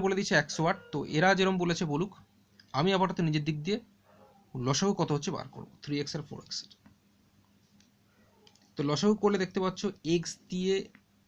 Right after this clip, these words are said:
তিন দিয়ে, মানে এক্স তিন হচ্ছে থ্রি এক্স আর এক্স এর সঙ্গে ফোর গুণ করলে হচ্ছে ফোর এক্স, ঠিক আছে? এখান থেকে তোমরা গসাগু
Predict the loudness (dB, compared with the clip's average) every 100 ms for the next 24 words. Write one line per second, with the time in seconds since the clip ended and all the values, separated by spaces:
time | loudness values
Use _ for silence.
0 | _ _ _ -6 -2 0 2 0 0 -2
1 | -2 -2 -2 -2 -4 -4 -4 -6 -18 -20
2 | _ _ -20 _ -6 -6 -2 -4 -4 -10
3 | -10 -8 -4 -2 0 0 0 0 -2 -4
4 | -6 -10 -12 -12 -12 -16 -18 _ _ _
5 | _ _ _ _ -8 -6 -6 -10 -18 _
6 | _ _ -20 _ _ _ -20 -20 -6 0
7 | 4 4 4 2 4 2 2 2 2